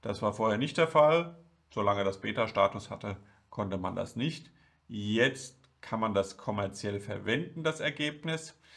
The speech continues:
Zumindest mal, sagen wir mal so, in einem Bereich, in dem das, äh, von der Auflösung her okay ist.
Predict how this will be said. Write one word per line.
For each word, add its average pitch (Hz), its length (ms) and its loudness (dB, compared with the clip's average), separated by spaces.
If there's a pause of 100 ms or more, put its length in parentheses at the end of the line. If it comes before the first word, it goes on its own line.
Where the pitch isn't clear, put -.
(420)
Zumindest 131 840 0
mal, 117 680 6
sagen 110 320 4
wir 107 100 2
mal 104 220 4
so, 120 320 0
in 127 180 -2
einem 120 160 0
Bereich, 107 520 2
in 113 120 -6
dem 107 220 -2
das, 107 400 0
äh, 104 180 -6
von 113 180 -4
der 107 120 4
Auflösung 131 520 0
her 113 260 4
okay 117 360 -2
ist. - 720 -8